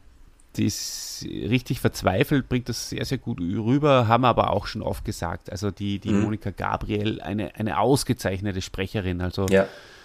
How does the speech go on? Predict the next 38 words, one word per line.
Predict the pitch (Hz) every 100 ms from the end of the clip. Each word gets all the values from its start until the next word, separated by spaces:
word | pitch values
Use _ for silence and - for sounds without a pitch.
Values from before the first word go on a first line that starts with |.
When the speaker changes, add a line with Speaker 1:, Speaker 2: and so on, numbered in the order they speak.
| -
Speaker 1:
ich, | 110 - -
ich, | 110 -
ich | 104 -
hab | 101
wirklich | 120 - 107 104
auch, | 101 -
äh, | 101 101 -
ganz | 104 101
große | 107 107 - 107 104 95
Hochachtung | 110 - 78 - 113 98
vor | - 101
ihr. | 101 110 107 - _ - - - - - _ -
Bin | 107
jedes | 101 110 110
Mal | 110 107
ein | 101
bisschen | - 107
traurig, | - 87 98 110 101
wenn | 104
ich, | 104 98 110
äh, | 98 98
wenn | 101 104
mir | 101
wieder | 101
einfällt, | 92 101 104 -
dass | 98
sie | 104
leider | 95 98
nicht | 104 101
sehr | - -
alt | 123 -
geworden | 87 85 87 98
ist. | 110 - -
Speaker 2:
Mhm. | 107 107 117 - _
Speaker 1:
Ähm, | 98 98 101 101 101 104 98 _ _ _ - - - _ _ _ _ _ _ -
tolle, | - 123 139 120 117 -
tolle | 113 123 120
Stimme, | - 113 113 113 110 110